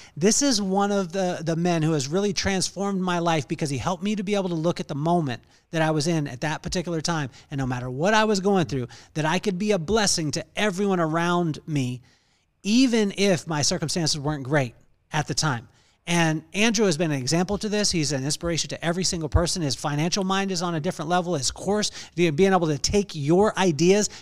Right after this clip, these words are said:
turn 'em into a course, and turn 'em into revenue for you, it's off the charts. So I am so honored and blessed to be able to have this guy as my, one of my very, very good friends, but also honored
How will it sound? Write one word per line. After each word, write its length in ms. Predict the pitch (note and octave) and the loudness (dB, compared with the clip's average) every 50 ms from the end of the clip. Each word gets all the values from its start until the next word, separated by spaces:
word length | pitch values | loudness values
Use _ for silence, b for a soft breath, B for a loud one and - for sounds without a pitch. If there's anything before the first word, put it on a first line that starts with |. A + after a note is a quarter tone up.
| B | B
turn 240 | - - - G#3+ G#3+ | -2 0 0 2 2
'em 120 | G#3+ G3+ | 2 2
into 260 | G3+ F#3+ - G3 F3+ D#3 | 2 0 2 2 0 0
a 40 | |
course, 340 | C#3+ - G3+ G#3 G#3 F#3+ - | 0 0 -2 0 0 0 0
and 100 | D#3 C3+ | 0 -2
turn 180 | - - G3+ G3 | -2 0 0 0
'em 100 | G3 G3 | 0 0
into 220 | F#3+ D3+ - D3+ | 0 0 -2 -4
revenue 460 | A#2+ C3 D#3+ G3 G#3+ B3+ C4 C4+ B3+ | -2 2 2 2 2 4 2 2 2
for 100 | - - | 0 0
you, 260 | C4 C4 C#4 C#4 C4+ A#3+ B B B B B B B B B _ _ _ _ | 0 2 2 2 2 0 B B B B B B B B B _ _ _ _
it's 180 | A#3+ - - | 2 2 4
off 200 | - G3 F3 - | 4 4 2 2
the 100 | - D#3 | 0 -2
charts. 480 | - - - G#3 E3+ C3+ B2 - - B B B G#2+ B | 0 2 4 4 4 4 2 -2 -6 B B B -20 B
So 240 | B - G#3 F#3 E3+ - | B 0 2 2 2 2
I 160 | - F3+ G3+ G#3 | 2 2 4 4
am 180 | G3 F3+ D#3+ | 4 4 4
so 600 | D3 - - - G#3+ G#3 G#3+ A3+ A#3 A3 F#3 - - - _ - | 4 2 2 4 4 4 4 4 2 2 0 -4 -10 -16 _ -4
honored 400 | E3+ F3+ F3 E3+ D#3+ C#3+ C#3 - - | 0 2 2 4 2 0 0 -2 -2
and 180 | C#3 C3+ C3+ | -2 0 2
blessed 400 | C#3+ F3 E3+ D3+ C3+ A#2+ - - | 4 4 4 4 4 2 0 -2
to 80 | - C3+ | -2 -2
be 100 | D3 E3 | 0 0
able 120 | D#3+ D3 | 2 0
to 60 | C#3+ | 0
have 200 | C3 D#3 E3 D#3+ | 0 0 -2 0
this 160 | D#3 E3 - - | 0 0 0 0
guy 340 | - E3 D#3 D3+ D3+ D3+ - - | 0 0 0 0 -2 -2 -4 -4
as 280 | D3+ C#3+ C#3 C3 A#2 | -4 -4 -2 -2 -2
my, 240 | C#3 C3+ B2+ C3 B2 | -2 -2 -2 -2 -2
one 180 | D#3 D3+ D#3 C#3+ | 0 2 2 2
of 60 | B2+ | 2
my 120 | B2+ B2 | 0 -2
very, 320 | B2 B2 F#3+ G#3+ A3+ A3+ G3 | 0 2 2 4 4 4 4
very 240 | D#3+ F3+ E3 D#3 | 2 2 2 2
good 180 | C#3 D3+ C#3+ B2 | 2 0 -2 -2
friends, 260 | - D3+ C#3 C3 A#2 | -4 -6 -6 -6 -6
but 200 | - C3+ - - _ - | -8 -10 -12 -10 _ 0
also 520 | D3+ E3+ F3 D#3 - - D#3 C#3+ C#3 B2 - | 2 4 4 4 4 2 0 -2 -2 -4 -4
honored 340 | D#3 C#3+ C3+ B2+ B2+ B2+ | -2 -2 0 -2 -2 -6